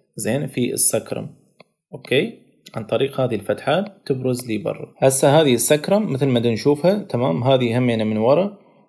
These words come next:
مثل ما تلاحظ هي، آه، آه، triangular bone، تمام؟ ومتكونة من five fused bones، تمام؟ vertebrae. طيب،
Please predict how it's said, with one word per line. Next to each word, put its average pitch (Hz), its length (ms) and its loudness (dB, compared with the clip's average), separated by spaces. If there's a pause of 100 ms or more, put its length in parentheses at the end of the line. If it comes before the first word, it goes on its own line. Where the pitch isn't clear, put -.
(100)
مثل 139 240 0
ما 123 260 0
تلاحظ 143 520 0
هي، 135 280 4
آه، - 240 -2
آه، 101 460 0
triangular 120 680 0
bone، 113 340 -4
تمام؟ 151 380 -2 (260)
ومتكونة 139 460 0
من 127 260 -4
five 175 520 2
fused 147 800 0
bones، 110 760 -2
تمام؟ 147 420 -2
vertebrae. 110 520 0 (760)
طيب، 113 360 2